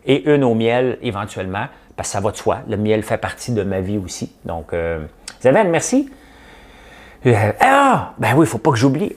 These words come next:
Connaissez-vous votre gentilé? Hein? Ce matin, j'ai fait une joke avec, euh, Notre-Dame de la Paix, Notre-Dame de la Paix. <laughs> Serge Breton, merci. Angela Stikes, Nick, tellement, ça en fait trois jours que j'en ouvre. Ah, t'es dans le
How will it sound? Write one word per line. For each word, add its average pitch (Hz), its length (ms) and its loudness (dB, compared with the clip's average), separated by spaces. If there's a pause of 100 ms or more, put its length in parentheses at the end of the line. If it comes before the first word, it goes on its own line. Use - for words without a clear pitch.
Connaissez-vous 254 800 0
votre 110 260 0
gentilé? 101 760 -6 (760)
Hein? 175 140 -4 (720)
Ce - 120 -8
matin, 151 300 4
j'ai 104 140 0
fait 110 200 0
une 104 160 -4
joke 120 280 0
avec, 92 340 -6
euh, 87 200 -6
Notre-Dame 98 600 -4
de 92 40 -4
la 87 100 -4
Paix, 143 320 -2 (380)
Notre-Dame 98 500 -2
de 95 240 2
la 104 120 0
Paix. - 280 -4 (880)
<laughs> 156 300 0 (1800)
Serge 160 220 4
Breton, 160 300 6
merci. 147 1160 2
Angela 123 320 2
Stikes, - 640 -6
Nick, - 260 -8
tellement, 160 540 0
ça 135 180 -6
en 123 200 -2
fait 131 160 -4
trois 131 260 0
jours 139 180 -2
que 120 60 -2
j'en 110 160 0
ouvre. 120 200 0
Ah, 120 80 4
t'es 120 120 -4
dans 110 140 -2
le 98 680 2